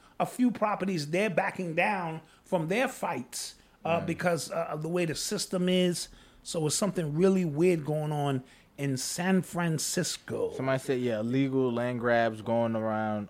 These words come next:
Speaker 2: all o-, going all over the world right now. Yeah.
Speaker 1: Right, right. So maybe they're trying to, um,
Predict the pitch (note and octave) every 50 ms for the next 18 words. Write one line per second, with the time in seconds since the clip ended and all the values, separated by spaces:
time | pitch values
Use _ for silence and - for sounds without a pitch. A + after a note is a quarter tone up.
0 | - - A2+ A2 A2 A2 A2 - - G#2+ G2 A2 A2+ A2 G#2+ G#2 - - A2 A2+
1 | A2+ A2+ A2+ A2 G#2 G2+ G2 G#2 G#2+ G#2+ G2+ F#2+ F#2 F2+ F2+ F2+ F2 E2+ E2+ E2
2 | E2+ - - - G#2+ C3+ C#3+ C#3 - - - - - - B2+ C3+ D3 D3+ B2 -
3 | - - - D#3+ D3 C#3 D3+ D#3+ E3+ E3+ D#3+ E3 D#3+ D3+ - - E3 E3 D#3+ D#3
4 | C#3 - - F3+ D#3+ D#3+ - D#3 D3 D3 D3 D3 D3 C#3 C3+ B2+ A#2